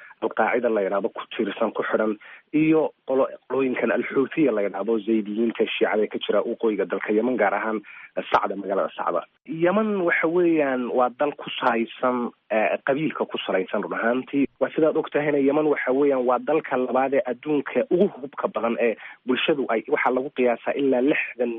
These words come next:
milyan oo qidcad oo huba qoryahan inay dadku haystaan, shicibku haystaan. Marka, eh, dawladdu lafteeda, qabiilku laftiisu waa dawlad ku dhex jirta dawladda lafteeda.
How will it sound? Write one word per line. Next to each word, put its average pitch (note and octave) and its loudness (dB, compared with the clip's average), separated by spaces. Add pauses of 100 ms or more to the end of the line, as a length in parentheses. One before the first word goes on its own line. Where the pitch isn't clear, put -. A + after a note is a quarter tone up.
milyan D3 2 (340)
oo A#2 -2
qidcad B2 2
oo A#2+ 0
huba B2+ 2
qoryahan A#2+ -2
inay B2 2
dadku A#2 -2
haystaan, G#2+ -2
shicibku A2 -2
haystaan. G2+ -2 (500)
Marka, E3+ 2 (320)
eh, C3 2
dawladdu F3+ 2
lafteeda, C3+ 0
qabiilku D#3 0
laftiisu A#2+ -4
waa A2 4
dawlad B2 0
ku D#3 -10
dhex - -4
jirta - -16
dawladda A#2 2
lafteeda. A#2 -2